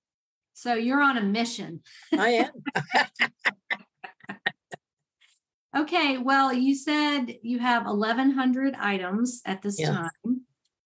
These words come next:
Speaker 1: And what would you say you focus on the most?
Speaker 2: Mostly vintage collectibles.
Speaker 1: Mm-hmm.
Speaker 2: Hard goods.
Speaker 1: So what's the craziest thing you've ever shipped?
Speaker 2: Oh,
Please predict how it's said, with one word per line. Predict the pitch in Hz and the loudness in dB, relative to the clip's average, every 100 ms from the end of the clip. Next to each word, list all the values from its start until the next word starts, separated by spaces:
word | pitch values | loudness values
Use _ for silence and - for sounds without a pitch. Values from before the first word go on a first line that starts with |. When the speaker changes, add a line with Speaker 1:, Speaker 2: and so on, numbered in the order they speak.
| _ _ | _ _
Speaker 1:
And | 196 208 202 196 - _ _ _ | 0 2 2 0 -4 _ _ _
what | 247 247 | -2 0
would | 254 | 2
you | 269 | 2
say | 262 269 254 | 2 2 2
you | 240 220 | 2 0
focus | 202 214 220 220 196 - | -2 0 0 -2 -4 -4
on | 160 156 151 147 _ | -6 -6 -8 -12 _
the | 170 | -8
most? | 175 160 - | -6 -4 0
Speaker 2:
Mostly | 285 359 - - 214 | 2 2 2 0 0
vintage | 185 175 170 170 156 - - | 2 2 2 0 0 -4 -4
collectibles. | 156 151 156 151 151 151 - - _ _ _ _ _ _ | -2 -2 -4 -4 -4 -2 -6 -8 _ _ _ _ _ _
Speaker 1:
Mm-hmm. | 196 196 190 190 - _ _ _ - | -4 -2 -2 -6 -12 _ _ _ 0
Speaker 2:
Hard | 180 165 | 2 2
goods. | 170 160 156 - - 240 | 0 0 0 -2 -2 0
Speaker 1:
So | 233 | 2
what's | 240 269 - | 2 0 -2
the | 269 | -6
craziest | 262 262 262 233 240 233 | -2 0 0 0 0 -2
thing | 240 233 | -2 -2
you've | 226 208 | -2 -2
ever | 220 202 | -2 -2
shipped? | 196 - 226 226 - - - _ _ _ _ _ _ _ _ _ _ _ _ _ _ _ _ _ | -4 -6 -4 -4 -6 -12 -20 _ _ _ _ _ _ _ _ _ _ _ _ _ _ _ _ _
Speaker 2:
Oh, | 190 214 214 208 190 180 165 | 2 4 6 6 6 4 0